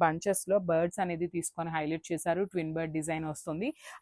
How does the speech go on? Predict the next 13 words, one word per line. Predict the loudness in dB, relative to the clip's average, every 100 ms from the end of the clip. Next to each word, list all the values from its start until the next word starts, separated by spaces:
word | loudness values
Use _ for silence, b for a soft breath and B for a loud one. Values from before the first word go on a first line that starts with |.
| 6
And | 8 12
బార్డర్స్‌లో | 12 12 10 8 6
కూడా | 8 8
మనకి | 6 2 0
టూ | 2 2
సైడ్స్ | 4 2 2 2
కూడా | 2 2
సేమ్ | 2 2 4 8
బార్డర్ | 8 8 4
ఉంటుందండి. | 0 -2 0 0 0
స్మాల్ | 2 4 4 4
బార్డర్, | 4 6 2 b b _
బార్డర్‌లో | 8 8 8 6